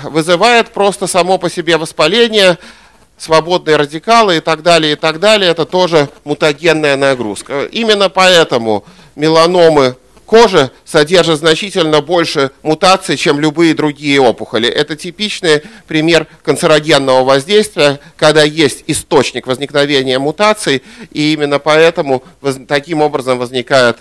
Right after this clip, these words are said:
рак кожи. Немножко уже говорилось про, э, меланокартин. Это один из рецепторов кожи. Но вообще, почему люди имеют разный цвет кожи? Это унаследованный признак, это врожденные варианты, которые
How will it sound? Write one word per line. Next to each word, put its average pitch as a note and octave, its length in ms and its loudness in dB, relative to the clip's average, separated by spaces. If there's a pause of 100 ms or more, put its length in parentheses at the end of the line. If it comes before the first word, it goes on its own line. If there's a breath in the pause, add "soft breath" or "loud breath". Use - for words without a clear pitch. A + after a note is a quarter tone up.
рак A2+ 300 -4
кожи. E2 360 -8 (920 loud breath)
Немножко F#3+ 600 0
уже F#3+ 240 0
говорилось F3 720 -2
про, D#3 320 0 (300 loud breath)
э, C#3+ 720 0 (560)
меланокартин. D#3+ 880 -6 (320 soft breath)
Это D3+ 440 -2 (180 soft breath)
один D3 380 -2
из C#3 80 0
рецепторов C#3+ 580 -4
кожи. G#2 300 -6
Но D3+ 140 -2
вообще, F3+ 280 0
почему G3+ 600 -2 (120)
люди D#3+ 600 -2
имеют D#3 500 0 (120)
разный D3 380 0
цвет C#3+ 300 -2
кожи? F2+ 400 -2 (180 soft breath)
Это F3+ 220 -2
унаследованный B2+ 880 0
признак, A3 460 -4
это D3 180 -4
врожденные C#3+ 640 0
варианты, E3 500 -2
которые C#3+ 580 0